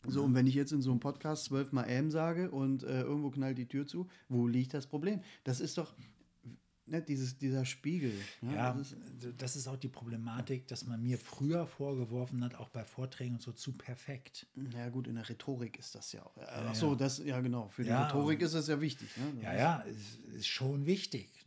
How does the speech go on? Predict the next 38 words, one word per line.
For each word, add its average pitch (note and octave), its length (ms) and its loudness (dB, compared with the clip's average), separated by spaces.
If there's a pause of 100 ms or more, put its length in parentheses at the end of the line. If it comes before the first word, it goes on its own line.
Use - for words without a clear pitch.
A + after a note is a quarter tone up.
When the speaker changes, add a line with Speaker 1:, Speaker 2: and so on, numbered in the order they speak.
(960)
Speaker 2:
Tatsache B2 460 -2
aber C#3 380 -2
ist, C3 320 -6
manche C3 240 0
Leute C3+ 180 0
mögen D3 240 0
das C3 260 -4 (140)
Überperfekte B2+ 760 -2
auch C3+ 180 -4
Speaker 1:
Es - 60 -10
Speaker 2:
nicht. F#2+ 100 -4
Speaker 1:
kommt B2 180 0
ja C3 80 0
drauf A#2 240 -4
an, B2 160 -2
wo A#2 80 -4
du A2+ 80 -2
hin C#3+ 220 -2
willst A2+ 260 -4
Speaker 2:
Ja, A#2 100 -2
ja. G2+ 120 -8 (140)
Speaker 1:
damit. G2+ 340 -10 (340)
Ja? B2 220 -4 (320)
Wenn, A#2+ 220 2
wenn A#2 120 2
du, A2+ 220 -2
wenn A#2 100 2
du A#2 80 0
große B2 340 -4
Bühnenauftritte C3 840 -2
hast C3 260 -4
vor A#2+ 440 -2
was A#2+ 180 -2
weiß B2 220 0
ich - 180 -10
was C3+ 160 -4
für C#3 140 -2
Menschen, C#3 420 0